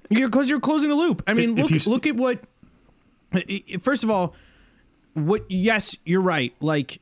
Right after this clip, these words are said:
Speaker 1: Bar-, there's bad things going on at Barcelona and Inter, and even Manchester City's down a hundred and thirty million, I saw a, a, in a tweet last week.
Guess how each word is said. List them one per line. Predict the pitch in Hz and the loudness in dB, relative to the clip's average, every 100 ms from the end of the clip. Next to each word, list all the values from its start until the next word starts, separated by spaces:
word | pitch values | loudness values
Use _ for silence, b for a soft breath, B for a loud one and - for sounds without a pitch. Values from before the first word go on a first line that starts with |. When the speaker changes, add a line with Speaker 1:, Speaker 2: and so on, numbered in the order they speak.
| _ _ - | _ _ -6
Speaker 1:
Bar-, | 113 175 190 | 0 0 2
there's | 170 180 | 2 2
bad | 143 185 | 2 2
things | 185 170 | 2 2
going | 170 165 | 2 2
on | 156 | 0
at | 127 | 0
Barcelona | 156 147 147 143 | -2 0 0 2
and | 139 131 | 0 0
Inter, | 135 139 131 131 123 - | 0 -2 0 0 0 0
and | 131 131 131 | 0 0 0
even | 151 170 | 2 2
Manchester | 208 202 160 | 2 0 0
City's | 143 165 135 | 0 0 0
down | 135 127 | 0 0
a | 123 | 0
hundred | 131 135 | 0 -2
and | 123 | -2
thirty | 139 131 | 0 0
million, | 127 127 120 | 0 0 0
I | |
saw | 120 143 127 123 120 | -2 -2 -2 -2 -2
a, | 127 120 | -4 -2
a, | 123 - | -6 -2
in | 135 | -2
a | |
tweet | - 135 | -2 -4
last | 131 123 - | -2 -4 -4
week. | 113 | -6